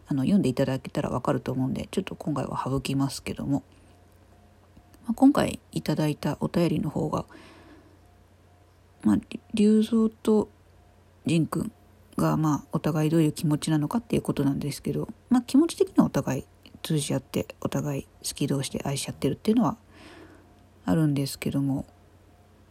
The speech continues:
まあ、仁くんは龍造のことが好きなのに、どうして結婚してお子さんまで、まあ、作ってしまったんでしょうかっていうお、お話だったんですけども、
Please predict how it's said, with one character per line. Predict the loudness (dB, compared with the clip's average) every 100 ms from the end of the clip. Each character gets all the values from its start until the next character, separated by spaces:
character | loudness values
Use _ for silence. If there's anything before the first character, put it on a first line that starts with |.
| _ -20 _ _ -2
ま | 0
あ、 | 0 -2 _ _ _
仁 | 6 6
く | 6 4
ん | 2
は | 2 -6 _ -8
龍 | 0 2
造 | 2 0 -2 _ -2
の | 0
こ | 2
と | 0
が | -2
好 | -4
き | 0
な | 2
の | 2
に、 | -2 -4 -10 -20 -20 -20 -2
ど | 4
う | 4
し |
て | 2
結 | -4 -2
婚 | 0 0
し |
て | -2 -8 -8 -8
お | -2
子 | 0
さ | 0
ん | 0
ま | 0
で、 | -2 -6 _ -20 _ _ _ _ _ _ _ _ -20 _ _ -4
ま | -4
あ、 | _ _ _ -20 _ _ -16
作 | -10
っ | -2
て | -2
し | 0
ま | -2
っ |
た | 0 -2
ん |
で | 0
し |
ょ | -2
う |
か | -4
っ | -8
て | -6 -6
い | -6
う | -6
お、 | -8
お | -6
話 | -2 -2 0
だ | -4
っ | -4
た | -8
ん |
で | -8
す | -8
け | -6
ど | -4
も、 | -6